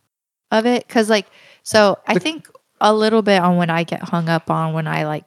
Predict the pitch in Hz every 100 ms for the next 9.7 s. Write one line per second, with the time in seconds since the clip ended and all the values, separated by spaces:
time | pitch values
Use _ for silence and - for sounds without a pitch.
0 | _ _ - - 196 190 190 - 180 180
1 | 160 170 175 - 160 151 - 156 - 165
2 | 160 160 151 160 170 165 - 160 160 -
3 | 160 151 156 - - - _ 180 180 165
4 | 170 _ _ _ _ _ _ _ 185 170
5 | - - - - _ - 185 _ _ -
6 | - 196 165 202 - - - - 180 175
7 | 160 160 - - - 180 - _ _ _
8 | _ 110 80 - - - _ _ _ _
9 | _ _ - 190 180 170 165